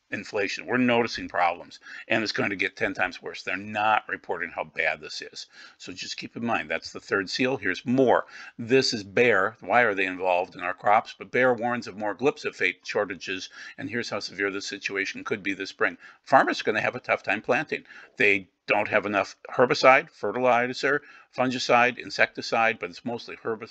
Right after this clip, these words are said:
herbicide and fertilizer. So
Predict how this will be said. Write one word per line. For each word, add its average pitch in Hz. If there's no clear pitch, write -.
herbicide 110
and 107
fertilizer. 82
So 98